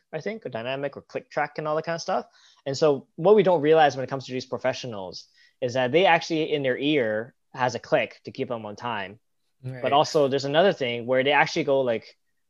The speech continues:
Speaker 1: like, verse two, three, four, or, like, like, verse one, two, three, four, and then chorus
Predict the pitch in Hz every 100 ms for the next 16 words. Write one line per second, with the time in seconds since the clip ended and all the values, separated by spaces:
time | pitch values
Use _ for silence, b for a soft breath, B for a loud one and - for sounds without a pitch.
0 | _ - 104 - - 151 107 - - -
1 | - 139 117 101 92 90 135 131 110 98
2 | 95 - 117 101 90 120 110 131 117 165
3 | - 147 147 120 107 101 123 110 101 95
4 | 123 113 101 - 120 117 110 - 185 147
5 | 113 104